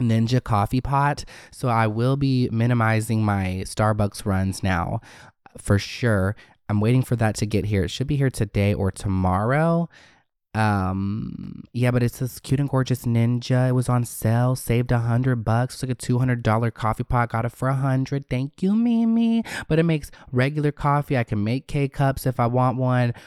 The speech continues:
or I can, um, make iced coffee. So it's, like, everything in one. It was so cute and gorgeous.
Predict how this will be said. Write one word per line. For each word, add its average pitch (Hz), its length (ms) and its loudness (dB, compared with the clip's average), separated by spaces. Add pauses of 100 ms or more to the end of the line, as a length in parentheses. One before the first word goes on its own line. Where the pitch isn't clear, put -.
(260)
or 110 580 2
I 104 300 0
can, 104 560 -4 (1080)
um, 101 600 -2 (1160)
make 127 220 0
iced 151 260 -2
coffee. 165 460 -6
So 123 220 -4
it's, 123 140 -4
like, 131 180 -2
everything 120 540 -6
in 107 140 -6
one. 117 240 -4
It - 80 -10
was - 80 -10
so - 180 -12
cute - 180 -10
and 123 80 -8
gorgeous. - 400 -10